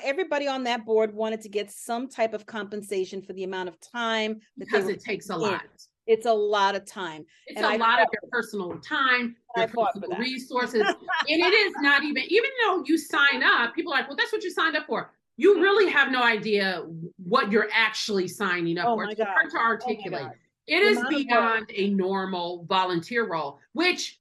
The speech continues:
Speaker 2: we had talked about in the years. This, this, these should be paid roles. This is like you're doing staff work, which is what we were talking, we were exploring the shifting from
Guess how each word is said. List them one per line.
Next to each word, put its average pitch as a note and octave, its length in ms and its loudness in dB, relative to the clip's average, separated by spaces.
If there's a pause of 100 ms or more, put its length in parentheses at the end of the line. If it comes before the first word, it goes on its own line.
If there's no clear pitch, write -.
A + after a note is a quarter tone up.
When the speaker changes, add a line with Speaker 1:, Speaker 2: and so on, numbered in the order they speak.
Speaker 2:
we F4 180 6
had F4 200 2
talked C4 340 0
about A#3+ 380 2
in C4+ 100 -2
the C4+ 60 0
years. B3+ 420 -2 (240)
This, E4+ 220 -2 (100)
this, D#4 320 -6
these E4+ 200 -2
should F#4+ 140 -4
be F4 140 -4
paid D4+ 360 -4
roles. E3 520 -4 (360)
This E4 280 -4
is G#4+ 180 -2
like C4+ 280 0
you're D#4+ 140 -2
doing E4 300 -4
staff D#4+ 400 -2 (140)
work, D#3+ 300 -12 (340)
which D#4 180 -6
is D#4 160 -2
what C#4 240 -2
we C4+ 160 -4
were B3 100 -4
talking, B3+ 380 -2
we C#4+ 100 -4
were A#3+ 120 2
exploring F#3 840 -2
the E3+ 100 -4
shifting A3 600 -6
from F#3 480 -2